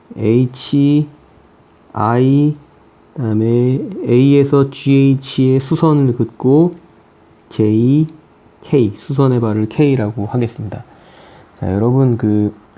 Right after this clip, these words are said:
평행선의, 아니죠, 뭐냐,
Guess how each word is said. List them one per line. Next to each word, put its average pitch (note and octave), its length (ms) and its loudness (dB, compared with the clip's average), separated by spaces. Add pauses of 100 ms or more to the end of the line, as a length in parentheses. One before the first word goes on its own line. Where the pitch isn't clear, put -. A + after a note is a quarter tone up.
(1300)
평행선의, G#3 840 2
아니죠, G#2+ 320 0
뭐냐, G2+ 400 -2